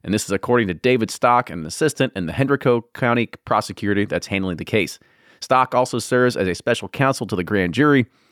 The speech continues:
and the court records show that Adams and Garcia were both released on bond after arrest.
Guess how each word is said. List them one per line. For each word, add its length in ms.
and 120
the 60
court 240
records 320
show 180
that 180
Adams 320
and 100
Garcia 400
were 140
both 360
released 360
on 180
bond 340
after 360
arrest. 360